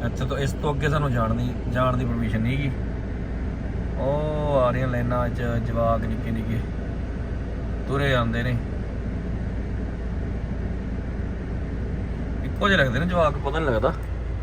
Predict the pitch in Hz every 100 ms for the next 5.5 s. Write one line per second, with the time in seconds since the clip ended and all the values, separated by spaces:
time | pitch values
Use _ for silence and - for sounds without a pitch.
0 | - - - - - - - - - -
1 | - - - - 113 120 127 123 127 120
2 | - - - - - - - - - -
3 | - - - - - - - - - -
4 | - - - 135 139 123 - - - -
5 | - - 120 123 127